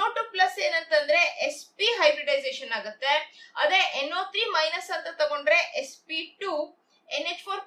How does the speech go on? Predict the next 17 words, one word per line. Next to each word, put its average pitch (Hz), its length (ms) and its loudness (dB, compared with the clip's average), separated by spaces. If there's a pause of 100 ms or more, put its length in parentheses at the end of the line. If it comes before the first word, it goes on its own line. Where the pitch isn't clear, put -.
ಪ್ಲಸ್ 339 200 0 (100)
ಅಂತ 349 120 -6 (120)
ತಗೊಂಡ್ರೆ 262 340 2 (140)
ಎಸ್ - 120 -4 (140)
ಪಿ 294 100 -6 (160)
ತ್ರೀ. 214 140 -6 (420)
ನೀವು 302 140 -6 (100)
ಏನಿಲ್ಲ, 415 240 2 (140)
just - 200 -10 (100)
ಎನ್ 294 120 6
ಓ - 20 0 (120)
ಟು 427 120 -4
ಪ್ಲಸ್ 349 220 0 (140)
ಒಂದೇ 302 240 0
ಕ್ಯಾಲ್ಕುಲೇಟ್ 330 440 2
ಮಾಡಿದ್ರು 302 360 0 (400)
ಈಸಿಯಾಗಿ 381 420 4